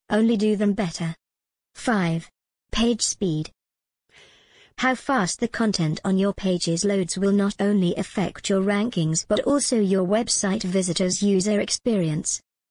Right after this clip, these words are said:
When pages take longer to load, the bounce rates are higher because people don't want to wait to see your content. To check your page speed, try using Google's new and improved page speed tool.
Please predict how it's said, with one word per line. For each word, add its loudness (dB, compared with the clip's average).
When 2
pages 0
take -2
longer 2
to -2
load, 0
the 0
bounce 0
rates 0
are 0
higher 0
because -2
people 0
don't 0
want 0
to 0
wait 0
to -2
see 0
your 4
content. -2
To -2
check -2
your 2
page 0
speed, 0
try 2
using 2
Google's 2
new 4
and 2
improved 2
page 0
speed 0
tool. 0